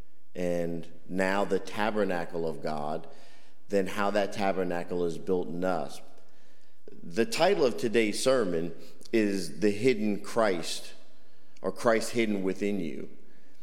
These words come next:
And it's important that we understand what this means, because when you get an understanding of just the title alone, it'll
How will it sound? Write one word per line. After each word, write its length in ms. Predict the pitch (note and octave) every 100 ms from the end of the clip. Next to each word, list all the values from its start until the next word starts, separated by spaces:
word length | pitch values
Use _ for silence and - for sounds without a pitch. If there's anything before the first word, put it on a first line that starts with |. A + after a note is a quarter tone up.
| - - -
And 440 | A2+ G#2+ G#2 G2+ - - - -
it's 180 | B2 -
important 520 | B2+ - D#3 D3+ C3+
that 180 | A#2 F2
we 180 | A2+ A2
understand 960 | A2+ G#2+ G#2 - C3 B2+ A2 G2+ G2 - - -
what 300 | F#2+ A2+ A2+
this 220 | A2 G#2
means, 760 | G#2 B2 B2+ F#2+ C#2 - - - - - - - -
because 560 | - A2+ B2 A2+ G#2+ - - - - - - - - -
when 320 | G2+ C#3+ F3+
you 80 | E3+
get 220 | C#3+ D3
an 80 | C#3
understanding 840 | C3 A#2+ - C3+ B2+ A#2 A2+ A2
of 220 | G#2 G2
just 240 | A2 A#2 -
the 80 |
title 560 | G2+ - C3 C3 A2 F#2+
alone, 580 | F#2+ B2 A2+ F2 F2 F2 - - -
it'll 320 | A#2+ A#2 -